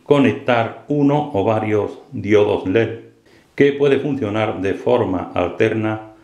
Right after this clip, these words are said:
puesto que este circuito integrado va cambiando de polaridad continuamente,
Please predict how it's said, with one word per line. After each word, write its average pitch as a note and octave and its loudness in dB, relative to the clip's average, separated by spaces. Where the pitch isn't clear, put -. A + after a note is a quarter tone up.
puesto C#3 2
que - -4
este C#3+ 0
circuito B2 -2
integrado G#2+ 2
va B2 -2
cambiando G2+ -4
de C3 2
polaridad F#2 -4
continuamente, E2+ -2